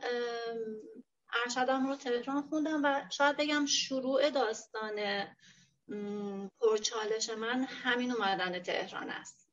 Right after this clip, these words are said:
اه، چون که خب، م، قشنگ دختری که، اه، مثلاً تو دوران، اه، مدرسه خب، اه، نمیذاشتن بره اردو برای اینکه بچه کوچیک خانواده بود، سعی می‌کردن که،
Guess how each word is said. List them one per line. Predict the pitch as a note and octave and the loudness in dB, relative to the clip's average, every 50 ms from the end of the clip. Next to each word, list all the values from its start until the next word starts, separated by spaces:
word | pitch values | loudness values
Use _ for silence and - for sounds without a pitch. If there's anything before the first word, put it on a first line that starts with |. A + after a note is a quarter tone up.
| _ - | _ -4
اه، | G3 F#3 G3 G#3 - - - - - | -4 -2 -2 -2 -4 -6 -8 -10 -12
چون | - - A3 A3 A3 A3 A3 | -10 -8 -8 -6 -8 -6 -4
که | A3 A3+ A3+ A3 A3 A3 A3 - | -2 0 0 0 0 -2 -4 -4
خب، | - G#3 G3+ - _ _ _ _ _ _ _ - | -4 -4 -4 -4 _ _ _ _ _ _ _ -12
م، | - G3 F#3+ F#3+ F#3 F3+ F3+ | -10 -8 -8 -6 -6 -6 -4
قشنگ | G3 G3 G3 - F#3+ G3 G3 G3 F#3+ - - _ _ _ _ _ _ _ _ _ - | -4 -2 -2 -2 -2 -2 -2 -2 -6 -8 -12 _ _ _ _ _ _ _ _ _ -4
دختری | G3+ F#3+ - - - F#3+ F#3+ F#3+ G3 - | -2 -2 -2 2 4 4 4 4 2 -4
که، | - - G4+ G4+ - G3+ - - - - - - - - | -2 0 0 2 2 0 -2 -6 -12 -16 -18 -14 -8 -6
اه، | E3+ E3+ | -6 -4
مثلاً | D#3+ F3+ F#3+ - F#3+ F3+ F#3+ F#3 | -2 -2 -2 0 0 -2 -2 -2
تو | F#3 - | -2 0
دوران، | F#3+ G3+ G3 F#3+ F#3+ F#3+ | 2 2 4 4 2 0
اه، | F#3 F#3+ G3 G3+ G#3 G#3 - - A3+ A#3 - - - - - | 0 -2 -2 -2 -4 -8 -8 -8 -8 -8 -8 -10 -12 -6 0
مدرسه | G3+ G3+ G3 G3 F#3+ G3 F#3 F3+ - - - G3 G3 G3+ G#3 - - | 2 4 4 4 2 0 -2 -2 -2 -2 -2 0 2 2 0 0 -4
خب، | G3+ E3+ - - - - | -8 -8 -10 -16 -10 -8
اه، | G3 - - - - - - - _ _ _ - | -6 -4 -4 -4 -6 -6 -8 -14 _ _ _ -6
نمیذاشتن | - G#3 G#3 A3 A3+ A3+ A3+ A#3 A3+ A#3 - A3+ A3 A3 A3 | -2 0 2 2 2 2 2 2 2 0 0 0 0 0 0
بره | A3 G#3+ G#3+ A3 - | 0 2 2 4 4
اردو | G#3 G#3 G#3 G#3+ G#3 G#3 G#3 G#3+ G#4+ G#3 | 6 6 4 4 2 0 0 2 2 2
برای | G3+ G3+ F#3+ F3+ F#3+ | 4 4 4 4 4
اینکه | F#3+ F#3 - G3+ | 0 -2 -2 0
بچه | - G3+ F#3+ F#3 - G#3+ | 2 2 2 2 0 -6
کوچیک | - - - - G3+ G#3 | -10 -10 -8 -6 -6 -6
خانواده | G#3 - A#3+ A3 A3+ A3 A3+ A3 - A3 G#3+ | -4 -4 -4 -2 0 2 4 4 6 4 4
بود، | G#3 G3+ G#3+ A3 G#3+ G#3+ G#3 | 4 4 2 4 4 2 2
سعی | - - G#3 G3 G3 G3+ | 0 2 2 4 4 2
می‌کردن | G3+ G3+ G3 G#3 F#3+ G3 F#3+ G3 G3 G3+ G3+ G3+ G3 | -2 -4 -2 0 2 2 2 2 0 0 0 -2 0
که، | - G#3+ G#3+ G#3 G#3 | 0 2 2 2 0